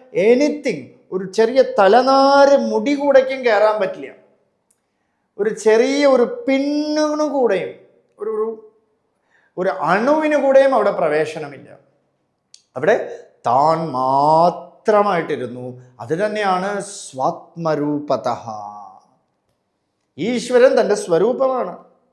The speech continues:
അതിന് ഈ ഉപാധിയെ അങ്ങോട്ട് മാറ്റണം,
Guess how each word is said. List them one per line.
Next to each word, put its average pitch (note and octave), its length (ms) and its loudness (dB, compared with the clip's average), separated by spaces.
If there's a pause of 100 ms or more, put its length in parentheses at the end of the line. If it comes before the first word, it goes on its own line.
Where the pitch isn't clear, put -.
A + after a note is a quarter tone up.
(240)
അതിന് F#3 260 0
ഈ B3+ 160 -2
ഉപാധിയെ A#3+ 680 4
അങ്ങോട്ട് B3+ 240 4
മാറ്റണം, F#3 680 -4